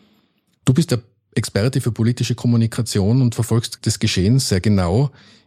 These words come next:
Ich würd gern daher gemeinsam mit dir den Zustand der Ö V P beleuchten und das werden wir nach meiner Idee und mit der du einverstanden warst, anhand der Rede vom Karl Nehammer beim Parteitag machen. Also wir gehen die Rede grob durch und hören uns immer wieder Ausschnitte an und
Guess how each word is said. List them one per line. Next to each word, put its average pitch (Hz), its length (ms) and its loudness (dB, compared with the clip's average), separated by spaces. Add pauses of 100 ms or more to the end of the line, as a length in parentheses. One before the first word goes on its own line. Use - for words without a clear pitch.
(160)
Ich 135 60 2
würd 147 160 0
gern 131 320 0
daher 117 260 0
gemeinsam 117 580 0
mit 107 180 0
dir 123 80 2
den 110 120 -2
Zustand 95 520 -2
der 95 100 0
Ö 92 60 0
V 101 160 -2
P 98 180 0
beleuchten 110 640 -2
und 107 180 -2
das 110 220 -2
werden 107 320 2
wir 110 180 2
nach 107 400 -2 (320)
meiner 101 320 0
Idee 101 460 -2
und 113 320 -2
mit 107 160 -2
der 101 80 2
du 104 60 -2
einverstanden 107 540 0
warst, 101 280 0 (400)
anhand 110 340 0
der 104 80 2
Rede 110 220 0
vom 110 160 0
Karl 101 180 -2
Nehammer 110 400 2
beim 98 220 -2
Parteitag 82 480 -4
machen. 76 320 -8
Also 80 260 -8
wir 90 80 -2
gehen 95 180 -2
die 95 120 0
Rede 104 400 0 (400)
grob 98 300 -2
durch 139 360 0
und 120 540 -2
hören 117 180 2
uns 110 220 0
immer 110 240 2
wieder 104 240 -2
Ausschnitte 131 500 0
an 120 300 0
und 110 580 -2